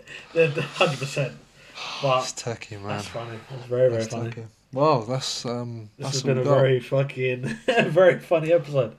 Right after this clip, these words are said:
Speaker 2: Fucking hour and forty.
Speaker 1: Yeah, man. 'Cause we was
Speaker 2: Wow.
Speaker 1: waffling. There was
Speaker 2: Fucking
Speaker 1: no
Speaker 2: hell.
Speaker 1: structure today, just vibes.
Speaker 2: No, I respect it, man. I respect it. But, uh, hopefully, fingers crossed, Snelly gets that, you know, protein in. I know he didn't want us to say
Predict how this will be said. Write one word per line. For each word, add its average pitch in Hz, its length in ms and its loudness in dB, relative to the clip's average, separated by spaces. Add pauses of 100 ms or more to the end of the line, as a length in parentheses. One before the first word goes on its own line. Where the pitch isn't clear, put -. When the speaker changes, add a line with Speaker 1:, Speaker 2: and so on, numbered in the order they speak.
(140)
Speaker 2:
Fucking - 340 -4
hour 180 260 4
and 170 80 4
forty. 156 440 -2
Speaker 1:
Yeah, 165 180 8
man. 175 300 2
'Cause 175 160 -4
we 165 120 4
was 143 180 4
Speaker 2:
Wow. 139 140 -2
Speaker 1:
waffling. 135 540 2 (760)
There 131 120 4
was 131 80 2
Speaker 2:
Fucking 135 60 -2
Speaker 1:
no 160 120 6
Speaker 2:
hell. - 80 2
Speaker 1:
structure 139 320 2
today, 127 240 4
just 117 220 -10
vibes. 127 540 4 (260)
Speaker 2:
No, 123 80 -2
I 135 160 6
respect 143 440 0
it, 123 80 -6
man. 143 280 -2
I 135 60 -6
respect 131 400 -4
it. 127 180 -6
But, 135 200 0
uh, 135 260 2 (420)
hopefully, 147 540 4
fingers 143 360 -2
crossed, - 640 0 (200)
Snelly 143 380 0
gets 139 260 -4
that, 135 320 -4 (120)
you 143 100 -8
know, 123 220 -10 (300)
protein 127 500 -4
in. 127 220 -10 (840)
I 131 40 -4
know 127 120 2
he 127 60 0
didn't 120 200 -2
want 120 140 -4
us 117 100 -12
to - 100 -14
say 107 300 -6